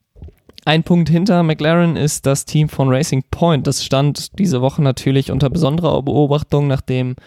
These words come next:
Renault in der letzten Woche den Protest eingelegt hatte gegen die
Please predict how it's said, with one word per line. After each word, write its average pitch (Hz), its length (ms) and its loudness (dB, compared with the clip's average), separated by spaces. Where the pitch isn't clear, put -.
Renault 139 460 2
in 139 60 -2
der 135 100 2
letzten 135 340 -2
Woche 127 340 0
den 123 200 -2
Protest - 420 -4
eingelegt 151 460 -2
hatte 139 340 -2
gegen 156 460 0
die 131 320 0